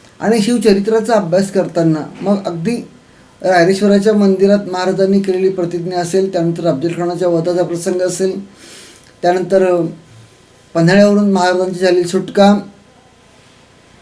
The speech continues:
त्या ठिकाणी शिवा काशीदने केलेलं बलिदान, बाजीप्रभू देशपांडेने दिलेली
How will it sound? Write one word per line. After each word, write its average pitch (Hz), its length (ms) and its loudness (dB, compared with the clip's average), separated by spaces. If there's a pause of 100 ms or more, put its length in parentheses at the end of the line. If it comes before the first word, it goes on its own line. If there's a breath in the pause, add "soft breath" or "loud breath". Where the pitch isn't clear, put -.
(400)
त्या 175 120 0
ठिकाणी 180 320 -2
शिवा 180 300 0
काशीदने 170 400 -2
केलेलं 160 300 0
बलिदान, 160 460 0 (3250)
बाजीप्रभू 196 480 2
देशपांडेने 190 640 2
दिलेली 185 640 -2